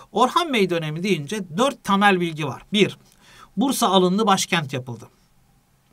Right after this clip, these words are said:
Batı yönlü fetihler, e, ile birlikte başkent değişiyor. Plakanon Savaşı. Bizans'ta yapılmış. Maltepe, bugün İstanbul'un Maltepe semtinde yapılmış savaştır.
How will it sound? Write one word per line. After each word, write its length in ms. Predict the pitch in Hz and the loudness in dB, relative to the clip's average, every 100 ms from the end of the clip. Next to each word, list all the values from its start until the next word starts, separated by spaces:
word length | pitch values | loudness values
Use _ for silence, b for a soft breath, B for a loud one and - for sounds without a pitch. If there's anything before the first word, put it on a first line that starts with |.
| _ _ | _ _
Batı 260 | 135 165 165 | -2 -2 0
yönlü 160 | 147 185 | -4 -2
fetihler, 540 | 180 156 143 143 127 - | -4 -4 -2 -2 -2 -4
e, 380 | 139 135 131 127 120 - 127 | -4 -2 -2 -4 -8 -16 -8
ile 220 | 160 180 180 | -6 -6 -6
birlikte 480 | 160 127 127 170 | -6 -6 -4 -4
başkent 460 | 165 156 - 156 131 | -2 -4 -4 -4 -6
değişiyor. 520 | 117 107 - 117 208 240 B B B B - | -12 -12 -10 -6 -6 -6 B B B B -12
Plakanon 580 | - 160 - 170 165 143 | -4 -4 2 4 4 -2
Savaşı. 440 | - 117 117 - - _ _ _ _ _ _ _ - - | -10 -12 -10 -12 -14 _ _ _ _ _ _ _ -18 -6
Bizans'ta 420 | 170 180 175 165 | 2 2 2 -2
yapılmış. 460 | 143 127 117 107 - B B - | -6 -6 -12 -14 -20 B B -4
Maltepe, 520 | 170 180 180 127 110 | 2 2 0 -8 -10
bugün 200 | 131 156 | -10 -10
İstanbul'un 560 | 165 - 196 180 156 110 | -10 0 2 2 -2 -8
Maltepe 440 | 131 175 175 143 131 | 0 0 0 -6 -8
semtinde 420 | - 127 - 135 | -6 -8 -8 -10
yapılmış 420 | 123 135 123 - | -8 -6 -6 -8
savaştır. 520 | - 110 117 - 277 | -10 -14 -12 -10 -10